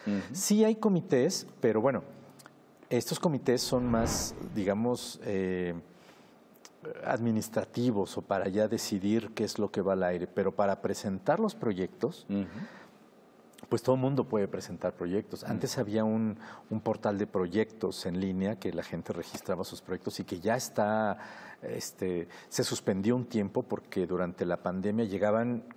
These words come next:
Speaker 2: cantidad, miles y miles de proyectos que no nos dábamos abasto porque al mismo tiempo se, se ajustó un poco el presupuesto, entonces se cerró.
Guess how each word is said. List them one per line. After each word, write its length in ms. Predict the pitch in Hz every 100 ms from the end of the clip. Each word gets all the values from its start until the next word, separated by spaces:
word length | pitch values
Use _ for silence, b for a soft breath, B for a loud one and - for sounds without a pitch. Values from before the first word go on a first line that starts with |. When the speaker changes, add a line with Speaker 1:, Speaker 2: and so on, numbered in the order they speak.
| -
Speaker 2:
cantidad, 540 | 127 113 113 117 117
miles 500 | 113 120 160 127 -
y 60 | 98
miles 260 | 101 101
de 80 | 95
proyectos 480 | - 101 98 - -
que 120 | 98
no 100 | 92
nos 140 | 98
dábamos 360 | 92 98 92 -
abasto 460 | 95 101 - 104 107 B B B B B - -
porque 320 | 113 101 -
al 100 | 92
mismo 360 | 113 120 120 107
tiempo 420 | 107 107 110 101
se, 260 | - 95
se 160 | - -
ajustó 440 | 92 101 90 -
un 100 | 107
poco 240 | 101 101 104
el 40 |
presupuesto, 640 | - 95 - - 110 95 120
entonces 480 | 101 98 - 104 - B B B B -
se 180 | -
cerró. 300 | 117 104 92